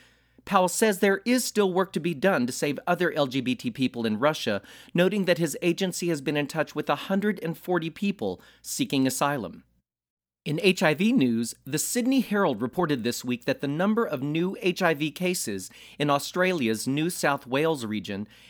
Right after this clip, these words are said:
has dropped to a record low. This makes a strong case that the state is on track to virtually eliminate H I V transmissions by twenty twenty. New South Wales reported only one hundred and one H I V diagnoses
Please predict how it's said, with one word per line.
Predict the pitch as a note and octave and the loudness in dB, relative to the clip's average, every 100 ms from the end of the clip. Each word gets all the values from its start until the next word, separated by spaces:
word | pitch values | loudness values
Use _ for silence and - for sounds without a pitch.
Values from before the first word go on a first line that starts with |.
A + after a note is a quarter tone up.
| - | -4
has | F3+ D#3 | -4 0
dropped | G#3+ - | -2 0
to | G3+ F#3+ | 0 0
a | |
record | D#3+ E3 A3+ G3+ G3 | 2 0 0 2 2
low. | F#3 G3 C#3 A1+ - _ - - | 4 2 2 -2 -12 _ -20 -2
This | G3+ A3 | -2 2
makes | A3+ G#3+ | 0 0
a | E3+ | -4
strong | - A3 B3 C#4 | -2 0 2 0
case | D#3 B2 B2+ | -2 -2 -2
that | - - | -6 -6
the | C#3 | -6
state | - G3+ E3+ | -2 -2 0
is | C3+ | 0
on | F3 A#3 | 0 0
track | - F#3 F#2+ - - - | -2 -2 -2 -6 -16 -20
to | - D3+ | -4 0
virtually | G3 G3+ G3 F3+ F3+ | 0 0 0 0 -2
eliminate | F3 E3+ G#3 F#3+ A#2+ G#2+ - D#3+ | 0 2 4 4 2 -2 -4 -4
H | E3 | -2
I | G3 E3+ | 0 0
V | D#3+ | -2
transmissions | - D3 C3+ C#3+ D#3+ A#2+ G#2 G#2 | -2 -2 -2 -2 -4 -2 -4 -2
by | A#2+ | -4
twenty | - C3 A#2+ A#2+ | -2 -2 -2 -2
twenty. | D#3 C#3 G2 - _ _ _ - _ _ _ _ _ _ _ _ _ D3+ | -2 -2 -4 -12 _ _ _ -20 _ _ _ _ _ _ _ _ _ 0
New | F#3 A#3+ | 0 2
South | - E3+ D#3+ | 2 2 2
Wales | C#3 B2 A#2+ | 2 2 0
reported | C#3 E3 D3+ C#3 | -4 -2 -2 -2
only | D3 C#3 | -2 0
one | B2+ B2 F3 F#3 | 0 0 0 0
hundred | G3+ F#3+ E3 | 0 0 0
and | D#3+ C#3+ | -4 0
one | C#3 G#2 G2 G2+ - _ | 0 0 -4 -10 -18 _
H | D3 D#3+ | -2 0
I | F#3+ D#3+ | -2 0
V | D3+ | 0
diagnoses | B2+ C3 B2 C3 C#3+ - G2+ G2 | 0 0 0 0 -2 -2 -6 -6